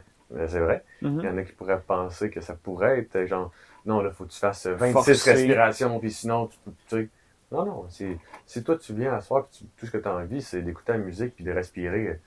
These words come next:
Speaker 1: normalement, ben, oui, t'as fait ce que t'avais à faire.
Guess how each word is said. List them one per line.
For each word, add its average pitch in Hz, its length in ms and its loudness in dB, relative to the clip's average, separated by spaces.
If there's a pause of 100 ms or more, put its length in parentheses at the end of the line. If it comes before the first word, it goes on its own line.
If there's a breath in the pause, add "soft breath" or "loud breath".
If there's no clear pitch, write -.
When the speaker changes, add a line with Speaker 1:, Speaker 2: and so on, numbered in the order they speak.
(160)
Speaker 1:
normalement, 87 480 -6
ben, 76 180 -8 (420)
oui, 117 180 0 (100)
t'as 95 140 -8
fait 117 180 -4
ce - 60 -20
que 98 80 -2
t'avais 90 260 -4
à 92 80 -8
faire. 117 220 -14